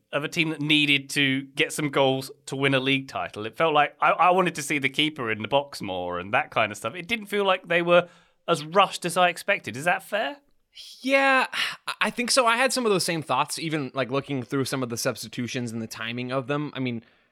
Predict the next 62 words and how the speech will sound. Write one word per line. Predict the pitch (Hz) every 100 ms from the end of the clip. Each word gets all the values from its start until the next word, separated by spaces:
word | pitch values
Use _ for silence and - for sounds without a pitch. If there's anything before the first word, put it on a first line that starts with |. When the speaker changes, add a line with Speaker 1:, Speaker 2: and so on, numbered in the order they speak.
| _
Speaker 2:
that | 120 139 -
Terzic | 147 127 123 -
was | 120 123 117
fairly | - 127 123 139 156
proactive | 160 156 156 160 175 165
on | 165
that | 175 143
way, | 170 185
but, | 165 165
I | 147
mean, | 147 -
he, | 135 -
he | - 147
had | 156 160 156 117 - _ _
maybe | 131 156
a | 135
little | 131 139
bit | -
more | 135 131
wiggle | 139 139
room | 156 175
to | 151
bring | 120 135
on | 139 143 -
players | - 143 131
a | 110
bit | 98 _ 160 -
earlier | 165 170 190 196
to | 170
try | 190
to | 180
push. | 190 208 240 - - _ _ _
I | -
thought | 220 214
about | 196
that | 190
stuff. | 185 160
I |
thought | 147 151
about | 156 147 139 -
maybe | 131 139
Kobel | 147 135 139 123
going | 131 131
forward | 139 131
a | 123
bit | 127
more. | 127 131 117
<sighs> | _ _ _ _ _ _ - - -
Really, | 160 147 240 277
though, | 175 147 135 -
Dortmund | 123 185 269
shot | - 190 190
themselves | 165 170 147
in | 139
the | 123
foot | 151 -
from | 143
the | 117
start | - 135
of | 113
this | 110
game. | 120 98